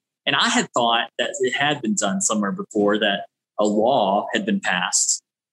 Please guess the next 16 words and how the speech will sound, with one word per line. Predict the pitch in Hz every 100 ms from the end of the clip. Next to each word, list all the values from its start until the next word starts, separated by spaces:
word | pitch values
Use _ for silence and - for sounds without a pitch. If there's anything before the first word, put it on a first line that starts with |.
| _
um, | 95 98 98 95 - _
because | - 214 185
a |
resolution, | 147 233 151 117 135 135 - 98 90 95 - -
all | 170 214
a | 127
resolution | 117 110 113 107 101 101
does | 104 101 -
is | -
a | -
statement. | - 127 - 127 - _ _ _ _ _ - 117
And, | 113 107 107 107 107 - _ _ _ _ _ _ _ _ _ -
you | 135
know, | 117
over | 131 156 147
the, | 117 101